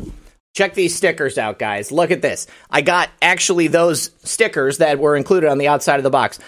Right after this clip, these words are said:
The "Don't Tread on Me" with the snake. Uh, we got, uh, D-, uh, "Make America Great Again" Pepe with the, uh, sunglasses on, the digital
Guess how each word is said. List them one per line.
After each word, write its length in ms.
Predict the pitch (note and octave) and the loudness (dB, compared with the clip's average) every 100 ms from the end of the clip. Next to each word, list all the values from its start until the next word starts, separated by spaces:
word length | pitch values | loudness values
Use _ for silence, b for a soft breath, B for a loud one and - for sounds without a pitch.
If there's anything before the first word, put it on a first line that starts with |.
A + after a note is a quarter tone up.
| B B | B B
The 80 | |
"Don't 260 | B2 F#3 F3 | 0 0 0
Tread 220 | - E3 | 2 2
on 180 | C3 C3 | 2 0
Me" 220 | F3+ F#3 | 0 0
with 140 | E3+ E3+ | 0 -4
the 80 | |
snake. 600 | A2+ - G3 F#3+ F#3+ F#3 - b - | -8 -4 -2 0 0 -2 -10 b -2
Uh, 320 | C3+ C3 C3 | 2 2 2
we 120 | C#3+ | 0
got, 320 | C#3 C#3 C3 D3 | 2 2 0 0
uh, 160 | B2 | 0
D-, 140 | A2+ D#3 | 0 -2
uh, 100 | C3+ | 0
"Make 240 | D#3+ E3+ | 2 2
America 340 | E3 E3 D3+ | 2 2 0
Great 240 | C3 E3 E3+ | 2 2 2
Again" 260 | E3 D#3+ | 2 0
Pepe 460 | C3+ E3+ D#3+ E3+ E3 | 2 0 2 2 2
with 280 | D#3 C#3 - | 2 0 0
the, 280 | C#3 B2+ A#2+ | -2 0 2
uh, 180 | A2+ | 0
sunglasses 760 | G#2+ - F#3 F#3 F#3+ F3+ F3+ D#3+ | 0 -2 0 2 2 0 -2 0
on, 300 | E3+ F3 E3 | 0 2 0
the 80 | B2 | -2
digital 640 | A#2 E3+ E3 D#3+ D3 C3+ | 0 -2 0 2 0 -2